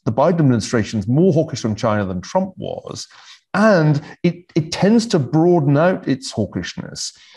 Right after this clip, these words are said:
uh, whether it's on Taiwan or Xinjiang, on a range of other issues. Part of what I was struck by as I listened to Kissinger last week was this point that we are driving Russia into China's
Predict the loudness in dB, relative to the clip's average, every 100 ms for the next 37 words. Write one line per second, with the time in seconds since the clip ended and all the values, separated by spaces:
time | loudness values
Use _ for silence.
0 | -4 -2 0 2 2 0 0 0 0 -2
1 | -2 -2 2 4 4 2 -2 -6 -8 -6
2 | -4 0 2 2 2 2 2 0 0 0
3 | 0 0 0 -2 -8 -10 -12 -18 _ -20
4 | -20 -20 -20 _ _ _ _ 0 2 2
5 | 2 2 2 2 0 -2 -2 -2 -2 -2
6 | 2 0 2 0 0 -2 -8 -6 -10 -6
7 | -4 -2 -2 -4 -8 -8 -4 -4 -2 -4
8 | -4 -4 -2 -2 0 0 0 -8 -2 2
9 | 2 2 -2 0 2 2 2 4 4 4
10 | 2 0 -2 -4 -2 -6 _ _ _ _
11 | 2 4 4 0 -2 -4 -2 0 -2 -4